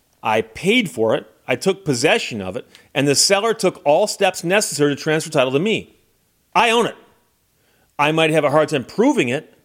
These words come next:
but I do own it." And so they'll often refer to ownership as a bundle of rights, a bundle of rights, meaning that it might be more than one thing that shows that you own the vehicle,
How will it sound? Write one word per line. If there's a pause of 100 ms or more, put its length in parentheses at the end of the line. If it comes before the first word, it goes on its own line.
but
I
do
own
it." (800)
And
so
they'll
often
refer
to
ownership
as
a
bundle
of
rights, (380)
a
bundle
of
rights, (400)
meaning
that
it
might
be
more
than
one
thing (460)
that
shows (840)
that
you
own
the
vehicle,